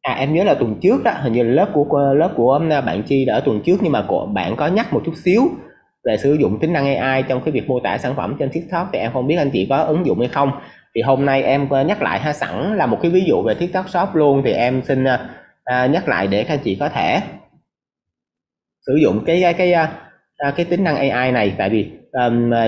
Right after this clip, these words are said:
trong TikTok, ờ, trong TikTok á, họ có một cái tính năng rất là hay, có nghĩa là mình chỉ cần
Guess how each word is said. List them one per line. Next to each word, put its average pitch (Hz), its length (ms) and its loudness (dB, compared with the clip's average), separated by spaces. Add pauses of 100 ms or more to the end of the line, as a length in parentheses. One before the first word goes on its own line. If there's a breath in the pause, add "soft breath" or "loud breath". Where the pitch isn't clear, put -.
trong 139 200 0
TikTok, 196 320 -2
ờ, 160 640 2
trong 151 160 0
TikTok 196 380 -2
á, 214 180 0
họ 98 200 -4
có 135 220 0
một 147 180 2
cái 156 100 2
tính 175 180 0
năng 143 160 2
rất 180 120 -2
là 113 100 0
hay, 147 260 0 (260 loud breath)
có 180 100 0
nghĩa 170 160 2
là 160 100 2
mình 123 280 2
chỉ 165 160 0
cần 120 200 2